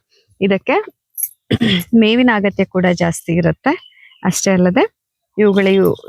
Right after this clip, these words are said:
ನಮ್ಮ ಉತ್ತರ ಭಾಗದವು ಆಗಿರೋದ್ರಿಂದ ದಕ್ಷಿಣ ಭಾಗಕ್ಕೆ ಬಂದಾಗ ಅವುಗಳ ಬಗ್ಗೆ ವಿಶೇಷ ಕಾಳಜಿಯನ್ನ ನೀಡೋದು ಕೂಡ ಅಷ್ಟೇ ಅತ್ಯಗತ್ಯವಾಗಿರುತ್ತೆ. ಈಗ ಮಲೆನಾಡು ಗಿಡ್ಡ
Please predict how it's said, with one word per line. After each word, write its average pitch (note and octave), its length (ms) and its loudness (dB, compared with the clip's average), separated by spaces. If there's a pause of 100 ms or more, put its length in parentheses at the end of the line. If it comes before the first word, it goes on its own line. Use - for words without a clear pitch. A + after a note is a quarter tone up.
ನಮ್ಮ G3 180 4 (760)
ಉತ್ತರ B3 300 -2
ಭಾಗದವು F#3 480 0
ಆಗಿರೋದ್ರಿಂದ E3+ 640 0 (360)
ದಕ್ಷಿಣ G#3 320 0
ಭಾಗಕ್ಕೆ F#3+ 420 0
ಬಂದಾಗ E3 440 0 (500)
ಅವುಗಳ G3 300 0
ಬಗ್ಗೆ F3+ 260 0
ವಿಶೇಷ A#3 640 0
ಕಾಳಜಿಯನ್ನ F#3 580 0
ನೀಡೋದು E3+ 400 2
ಕೂಡ E3+ 240 -4 (520)
ಅಷ್ಟೇ F#3 240 -2
ಅತ್ಯಗತ್ಯವಾಗಿರುತ್ತೆ. D#3+ 960 -4
ಈಗ G#3+ 160 2
ಮಲೆನಾಡು A#3 520 2
ಗಿಡ್ಡ G#3 260 0